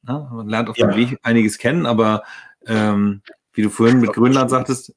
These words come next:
Speaker 1: viele Dinge kann man nicht so einfach planen und ich glaube, das, äh, mit dem Netzwerk ist eben so ähnlich. <laughs> Kann man
Speaker 2: Auf
Speaker 1: auch
Speaker 2: jeden
Speaker 1: nicht einfach
Speaker 2: Fall.
Speaker 1: planen, das ist dann da und dann funktioniert.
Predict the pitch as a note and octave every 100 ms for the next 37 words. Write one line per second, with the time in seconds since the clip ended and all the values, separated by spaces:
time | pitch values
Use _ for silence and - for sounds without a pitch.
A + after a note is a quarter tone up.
0 | _ _ - B2 A#2+ A#2 A#2+ - B2 B2
1 | A#2+ - G#2+ A2 G#2+ G#2+ - A#2 A2 C#3+
2 | D#3+ A#2 A2+ - A2 G#2 G#2 G2+ - -
3 | - G#2 G2+ G2+ A2 - G#2 - - G2+
4 | G2+ - A2+ A2+ G#2+ D3 - _ - -
5 | _ _ - A2+ C3 - - A2+ - G#2+
6 | B2+ B2 A2 G#2+ G2+ F#2+ F#2+ A#2 A2 G#2
7 | G2+ G#2 G2+ G#2+ A2+ C#3